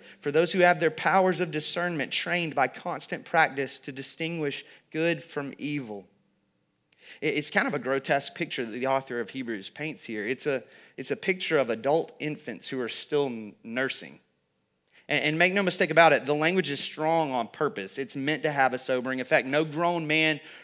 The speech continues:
or woman wants to come face to face with the reality that he or she, she still has a thumb in mouth, right? Healthy things grow. The Christian life is,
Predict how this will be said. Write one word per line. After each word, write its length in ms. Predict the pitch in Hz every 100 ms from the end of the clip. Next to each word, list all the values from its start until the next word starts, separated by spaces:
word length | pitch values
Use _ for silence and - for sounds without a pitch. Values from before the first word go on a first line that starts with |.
| -
or 120 | 143
woman 440 | 143 185 160 135
wants 220 | 139 135
to 80 | -
come 140 | 160 135
face 240 | 156 156
to 100 | 151
face 240 | 160 160
with 140 | 151 135
the 80 | 135
reality 680 | 131 135 147 175 131 127
that 140 | 127 -
he 240 | - 156
or 80 | 147
she, 300 | - 156 151 151 -
she 220 | - 175
still 280 | 160 165 156
has 200 | 165 147
a 100 | 131
thumb 440 | - 170 165 135
in 220 | 120 135 127
mouth, 400 | 143 113 - 123
right? 340 | 123 139 143 - - -
Healthy 380 | - 160 160 175
things 300 | 170 165 139
grow. 440 | 127 156 175 131
The 100 | 104
Christian 460 | 127 165 160 180 151
life 320 | 151 156 147
is, 240 | 147 131